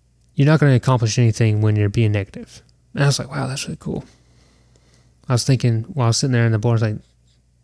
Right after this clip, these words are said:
"That's, that's, like, I wish he would have told me this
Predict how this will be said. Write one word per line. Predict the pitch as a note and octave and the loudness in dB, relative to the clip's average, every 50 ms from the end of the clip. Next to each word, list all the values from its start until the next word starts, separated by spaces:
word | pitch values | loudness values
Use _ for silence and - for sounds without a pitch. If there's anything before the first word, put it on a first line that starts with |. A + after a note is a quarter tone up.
| - _ | -12 _
"That's, | - C3+ C3 C3 - - | -2 0 0 0 0 0
that's, | C3 B2 - - A#2+ A#2 A#2 A#2 - - - | -2 -2 -2 -4 -6 -6 -6 -10 -12 -14 -8
like, | - C3 A2+ - - - - - - _ _ _ _ _ _ _ - | -4 -4 -4 -4 -6 -14 -20 -20 -20 _ _ _ _ _ _ _ -4
I | C#3 B2 | -2 0
wish | C3 C#3+ C3+ - | 0 0 0 0
he | - C3 | 2 2
would | B2 | 2
have | A#2 A2 | 2 0
told | - B2+ B2 A#2 | 0 0 0 2
me | A2+ A2 | 2 2
this | A2+ A2+ A2 - - - | 2 0 0 -2 -4 -10